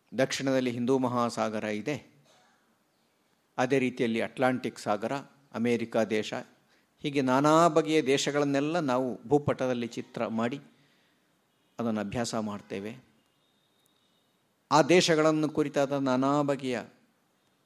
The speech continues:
ಬರವಣಿಗೆಗಳು ನಮ್ಮ ಪಠ್ಯವಾಗಿ ಇರುತ್ತವೆ.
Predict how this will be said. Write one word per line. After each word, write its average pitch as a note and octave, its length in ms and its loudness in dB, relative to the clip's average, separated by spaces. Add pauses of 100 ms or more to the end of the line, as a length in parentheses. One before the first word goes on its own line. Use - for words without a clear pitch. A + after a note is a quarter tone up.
(600)
ಬರವಣಿಗೆಗಳು A2+ 760 0
ನಮ್ಮ G#2+ 280 -6
ಪಠ್ಯವಾಗಿ A2 800 -6
ಇರುತ್ತವೆ. G#2 560 -10